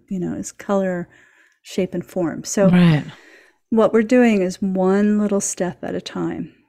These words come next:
Speaker 1: Like, at a
Speaker 2: Mm.
Speaker 1: certain point, your mind doesn't hold on so tight, so then you can just, like, swirl green around for a while.
Speaker 2: Okay. Yeah.
Speaker 1: You know, or you can do a cupcake, then the next thing shows up. But
Speaker 2: Mm-hmm.
Speaker 1: so it's not necessarily about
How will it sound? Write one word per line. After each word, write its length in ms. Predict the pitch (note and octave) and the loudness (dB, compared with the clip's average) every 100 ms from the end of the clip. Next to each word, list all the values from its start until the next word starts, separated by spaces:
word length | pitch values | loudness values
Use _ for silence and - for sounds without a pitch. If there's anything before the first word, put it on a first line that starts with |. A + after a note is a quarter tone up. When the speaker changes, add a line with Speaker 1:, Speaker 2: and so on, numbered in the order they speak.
| _ - | _ -6
Speaker 1:
Like, 160 | F#3+ - | -4 0
at 180 | A3+ | 2
a 20 | C4 | 2
Speaker 2:
Mm. 140 | F#3+ | 2
Speaker 1:
certain 240 | C4 G#3+ A#3 | 0 2 -2
point, 380 | - G#3+ G#3 | -2 0 0
your 120 | F3+ F3+ | 0 -2
mind 480 | F#3 F#3 F#3+ F#3 F3+ _ - | 0 0 0 -2 -6 _ -2
doesn't 300 | F3 F#3 F3 | -2 -2 -4
hold 200 | F#3+ F#3 | -4 -2
on 220 | F3 G3 | 0 -2
so 220 | - A3+ | 0 -2
tight, 360 | A3+ - A#3 A3+ | -2 -2 -2 -2
so 220 | - G3+ | -2 -2
then 300 | F#3+ G3 G3 | 0 0 0
you 120 | G3 | 0
can 200 | F#3 G#3 | -2 -4
just, 320 | F#3+ F#3 - G3 | -4 -4 -4 -6
like, 220 | F3 - | -6 -6
swirl 580 | - - F#3 F3+ F3+ F#3 | -10 -4 0 2 2 0
green 420 | F3 F3+ F#3 F3+ | -2 -4 -2 -2
around 380 | E3 E3 D3+ - | -2 -4 -6 -8
for 140 | - | -10
a 60 | E3+ | -8
while. 480 | E3 D#3 D3+ - - - | -6 -8 -10 -12 -18 0
Speaker 2:
Okay. 460 | D#3+ D#3+ F#3 D#3 - _ _ - | 2 2 -2 -4 -6 _ _ 0
Yeah. 260 | E3+ E3 | 4 4
Speaker 1:
You 60 | F#3+ | 4
know, 240 | F3+ E3+ | 2 2
or 380 | E3 F3+ F#3 F#3 | 0 0 2 4
you 180 | F#3+ G3 | 2 0
can 220 | A3 G3 | 0 0
do 240 | G#3 G#3+ | 4 4
a 60 | G3+ | 4
cupcake, 680 | - F#3 - - E3+ - G3+ | 2 -4 -4 -4 -4 -4 -4
then 260 | F3+ F3+ F3+ | 0 0 -2
the 120 | G3 | -2
next 340 | G3 G3 G3+ - | 0 -2 -4 -8
thing 240 | F3+ E3 | -4 -4
shows 400 | - F3+ F3 - | -6 -10 -10 -10
up. 260 | C#3+ - - - - | -10 -12 -18 -20 -2
But 160 | G3+ F#3+ | 4 6
Speaker 2:
Mm-hmm. 320 | F3 A3 - - _ _ - | 8 8 6 0 _ _ -8
Speaker 1:
so 220 | - A#3 | 2 4
it's 240 | A3 A3 | 4 2
not 240 | C4 C4 C4 | 0 0 0
necessarily 600 | A#3 - - G#3+ G3+ G3+ | -2 -2 -2 0 2 0
about 540 | F#3+ - F#3+ F#3+ G3 | -2 -4 -2 0 -2